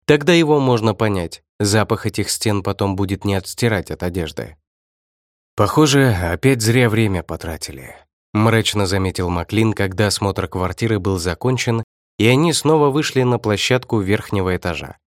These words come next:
Стекло в окошке, выходящем во двор, давным-давно отсутствовало. Все продувал холодный сквозняк, но, по крайней мере, и пахло не так мерзко. «Сэр, а мы вообще-то что здесь ищем?»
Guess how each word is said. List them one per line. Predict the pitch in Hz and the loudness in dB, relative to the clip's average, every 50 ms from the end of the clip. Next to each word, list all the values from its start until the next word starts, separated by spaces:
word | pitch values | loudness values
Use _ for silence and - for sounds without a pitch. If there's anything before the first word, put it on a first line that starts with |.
| _ _ _ _ _ _ _ | _ _ _ _ _ _ _
Стекло | - - - 131 117 - 127 120 110 | -10 -6 -2 -2 -2 2 2 2 4
в | 107 | 4
окошке, | 107 101 - 143 135 - - - 95 | 0 0 0 -2 -2 -2 -2 -4 -4
выходящем | 87 90 - - 95 90 95 92 92 - - 92 90 82 | -4 -4 -4 -4 -4 -2 -2 -4 -4 -2 -4 -4 -4 -2
во | 85 85 80 | -4 -4 -4
двор, | 82 82 104 113 107 110 - _ _ _ _ | -2 0 0 0 0 -2 -8 _ _ _ _
давным-давно | - 92 98 98 98 90 95 98 107 135 147 135 127 117 104 98 98 98 95 95 | -4 0 0 0 2 2 0 0 0 0 0 0 0 0 0 0 0 0 0 -2
отсутствовало. | 90 - - 95 85 - - - 82 80 78 71 71 62 55 - _ _ _ _ _ _ | -2 -4 -6 -8 -8 -8 -10 -8 -8 -8 -8 -8 -10 -12 -14 -16 _ _ _ _ _ _
Все | - - - 170 | -4 2 2 2
продувал | - 127 120 110 107 107 107 123 123 110 | 2 2 2 2 2 2 4 4 2 2
холодный | - - 101 95 92 101 101 95 95 92 85 | 0 -2 -2 -2 0 -2 -2 -2 -4 -2 -2
сквозняк, | - - 92 95 92 82 87 87 80 71 73 _ _ _ _ _ _ | -4 -4 -2 -2 -2 -2 -4 -8 -8 -10 -14 _ _ _ _ _ _
но, | 110 113 123 120 | 2 2 4 4
по | 135 123 | 2 0
крайней | - - 156 151 143 143 139 | 2 2 2 2 2 2 0
мере, | 147 160 160 151 147 139 | 2 2 0 0 0 -2
и | |
пахло | 131 - 120 123 123 - - 131 | 0 0 -2 -2 -2 -2 -2 0
не | 127 127 117 | 0 0 -2
так | - - 90 - - | 0 -2 -4 -4 -4
мерзко. | 98 87 78 71 - - - - - - - _ _ _ _ _ _ _ _ _ _ _ _ _ _ _ | -6 -6 -6 -6 -8 -10 -10 -12 -16 -16 -18 _ _ _ _ _ _ _ _ _ _ _ _ _ _ _
«Сэр, | - - - 170 147 117 98 90 - _ _ _ _ _ _ | -2 2 4 4 4 2 0 -6 -10 _ _ _ _ _ _
а | 120 123 | 2 4
мы | 139 160 165 160 139 | 4 4 4 4 2
вообще-то | - 131 147 143 - - - 170 151 - 147 147 - | 2 0 -2 0 0 0 0 2 2 2 -2 -2 -2
что | - - - 151 | -4 -2 -2 -2
здесь | 131 117 135 139 - - | 0 0 -2 -2 0 0
ищем?» | 165 135 - - - 98 92 87 | 0 0 0 -2 -2 -4 -8 -10